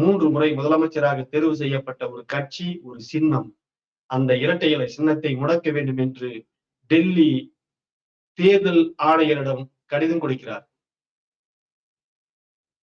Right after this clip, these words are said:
அப்போதும் அவர் வெற்றி பெற முடியவில்லை, அவர் சூது பலிக்கவில்லை. மீண்டும் ப-, பி ஜே பியுடன் கூட்டணி வைக்கிறார். அந்த கூட்டணியில் அவருக்கு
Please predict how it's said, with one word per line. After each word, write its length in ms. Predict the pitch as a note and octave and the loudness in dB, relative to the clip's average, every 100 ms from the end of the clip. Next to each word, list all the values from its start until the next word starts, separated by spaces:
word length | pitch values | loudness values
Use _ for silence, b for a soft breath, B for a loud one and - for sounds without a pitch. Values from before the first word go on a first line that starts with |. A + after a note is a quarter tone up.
| _ _ _ _ _ | _ _ _ _ _
அப்போதும் 480 | C3 - E3+ F3 E3+ D#3 | -8 -2 0 0 0 -2
அவர் 200 | C#3 C3 | -2 0
வெற்றி 200 | C3 E3 | -2 2
பெற 140 | D#3 B2+ | 2 2
முடியவில்லை, 480 | C3+ D3+ C3 B2 A#2 A2+ _ _ _ _ _ _ - | -2 -2 -2 -8 -10 -12 _ _ _ _ _ _ -4
அவர் 240 | C#3+ C3 C3 | -2 -2 -4
சூது 340 | F#3 F#3 D3 B2+ - _ _ _ _ | -4 -2 -2 -4 -8 _ _ _ _
பலிக்கவில்லை. 600 | D3 E3 E3 C#3 B2 A2+ A2+ _ _ _ _ _ _ _ _ _ _ _ _ - | 0 0 -2 -4 -4 -6 -8 _ _ _ _ _ _ _ _ _ _ _ _ 2
மீண்டும் 380 | E3 F3 F3 D#3 | 2 4 0 0
ப-, 260 | C3+ C#3 - - | 0 0 -2 -10
பி 120 | C#3 E3 | -2 0
ஜே 120 | E3+ D#3+ | 0 -2
பியுடன் 420 | D3+ C3+ C#3+ B2+ - _ _ _ E3+ | -2 0 0 -2 -10 _ _ _ -4
கூட்டணி 280 | E3+ E3 | 0 2
வைக்கிறார். 440 | C#3 C3 B2+ B2 A#2+ _ - | 2 0 -2 -4 -4 _ -8
அந்த 220 | B2+ D#3+ E3 D#3 | 0 4 4 2
கூட்டணியில் 480 | E3 D#3+ D3+ C#3 C3 | -4 -4 -4 -4 -6
அவருக்கு 360 | C#3 C3 C3 | -2 -2 -2